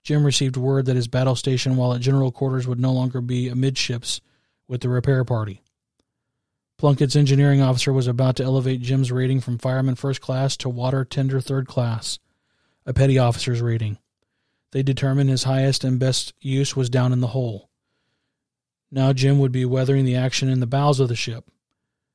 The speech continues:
Jim did not know this at the time, but the promotion would save his life in the days ahead.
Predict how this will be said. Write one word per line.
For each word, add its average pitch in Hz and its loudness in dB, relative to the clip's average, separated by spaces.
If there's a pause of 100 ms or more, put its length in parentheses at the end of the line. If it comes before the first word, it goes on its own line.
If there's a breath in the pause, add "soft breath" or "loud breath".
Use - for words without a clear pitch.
(400)
Jim 143 0
did 135 2
not 135 2
know 143 4
this 143 2
at 131 -6
the 127 -2
time, 131 2
but 123 -4
the 120 -4
promotion 131 -2
would 127 -4
save 131 -2
his 123 -4
life 127 -2
in 120 -4
the 120 -4
days 120 -2
ahead. 120 -2